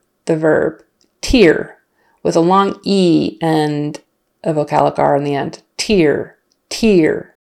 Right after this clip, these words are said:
The music made her shed a tear. She was so emotional. It just really moved her. She shed a tear, ear. Tears are what you have when you're crying. Tear, E.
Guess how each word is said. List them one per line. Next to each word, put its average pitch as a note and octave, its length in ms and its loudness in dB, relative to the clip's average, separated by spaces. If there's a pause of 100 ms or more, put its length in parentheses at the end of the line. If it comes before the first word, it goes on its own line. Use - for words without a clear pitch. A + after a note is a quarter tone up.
(600)
The G#3+ 100 8
music C#4+ 440 4
made A3 280 6
her A3 180 0
shed F3 380 -2
a F3+ 80 2
tear. - 720 -6 (220)
She - 160 -6
was F#3 120 -2
so G3+ 160 0
emotional. D3+ 760 -4
It F3+ 120 -4
just - 240 -2
really F#3+ 220 2
moved D#3+ 320 0
her. D3 160 -4
She A3 180 -6
shed F#3 300 -2
a E3+ 200 -2 (120)
tear, D#3 680 0 (120)
ear. - 480 -2 (440)
Tears G3 400 2
are F#3+ 100 0
what F3 300 0
you F3 180 0
have E3 260 -2
when E3 100 -4
you're D#3+ 80 -6
crying. - 640 -8
Tear, - 640 0
E. E3+ 440 -4